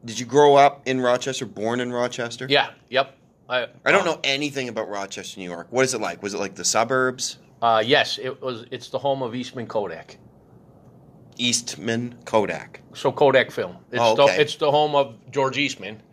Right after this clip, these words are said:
Speaker 2: and he invented Kodak Film. So the Eastman House is there. So Kodak was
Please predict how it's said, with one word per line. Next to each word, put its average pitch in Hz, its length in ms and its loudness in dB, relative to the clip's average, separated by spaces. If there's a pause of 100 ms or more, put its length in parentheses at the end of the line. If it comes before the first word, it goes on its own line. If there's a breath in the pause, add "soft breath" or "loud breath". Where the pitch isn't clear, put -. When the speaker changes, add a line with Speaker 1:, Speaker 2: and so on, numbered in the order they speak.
(560 soft breath)
Speaker 2:
and 113 220 -2
he 120 400 -6
invented 113 520 -4
Kodak 107 460 -6
Film. 110 420 -8 (380 loud breath)
So - 200 0
the 101 180 -4
Eastman 113 280 -4
House 110 300 0
is 98 140 -14
there. 117 240 2
So 113 180 -4
Kodak 123 560 2
was 110 240 -4